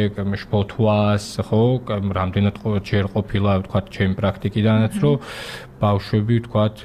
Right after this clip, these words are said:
Speaker 1: შესაძლებელი, აი, გაკვეთილზე არ შედის, იმიტომ რომ ან მასწავლებლის შიში
Speaker 2: მმ.
Speaker 1: აქვს, ან, თქვათ, რაღაცა დავალება არ აქვს და იგივე მას ძალიან
Speaker 2: მმ.
Speaker 1: ბევრ პერფექციონიზმს, ასე ვთქვათ, თხოვენ, რომ ყველაფერში იყოს ხუთოსანი და ვერ აკეთებდეს და,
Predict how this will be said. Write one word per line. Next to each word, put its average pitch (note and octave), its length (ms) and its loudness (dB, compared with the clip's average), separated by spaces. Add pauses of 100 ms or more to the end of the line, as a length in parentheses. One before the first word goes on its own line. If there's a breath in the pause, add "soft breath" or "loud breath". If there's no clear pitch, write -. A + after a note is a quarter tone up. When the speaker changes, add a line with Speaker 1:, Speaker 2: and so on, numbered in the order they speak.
Speaker 1:
შესაძლებელი, G2+ 680 0
აი, G2 140 2
გაკვეთილზე F#2+ 540 -2
არ F#2 160 0
შედის, G#2 400 -2
იმიტომ G2+ 360 0
რომ A#2 720 0
ან G2 160 2
მასწავლებლის G2 560 2
შიში A#2 480 0
Speaker 2:
მმ. G#2+ 180 4
Speaker 1:
აქვს, G#2 300 0
ან, F#2+ 240 2
თქვათ, F#2+ 300 -2
რაღაცა F#2+ 360 0
დავალება F#2 560 2
არ F#2+ 240 2
აქვს F#2 280 0
და F#2+ 200 0
იგივე F2+ 420 0
მას F#2 440 -2
ძალიან F#2 400 0
Speaker 2:
მმ. F#2+ 160 2
Speaker 1:
ბევრ G2 200 0
პერფექციონიზმს, G2 920 -2
ასე F#2+ 220 -2
ვთქვათ, - 260 -4
თხოვენ, F#2+ 400 2
რომ F#2 100 -2
ყველაფერში G2+ 600 0
იყოს G2 300 0
ხუთოსანი G2+ 640 2
და G2+ 200 0 (440 loud breath)
ვერ G2+ 200 0
აკეთებდეს A#2+ 560 0
და, F3 80 2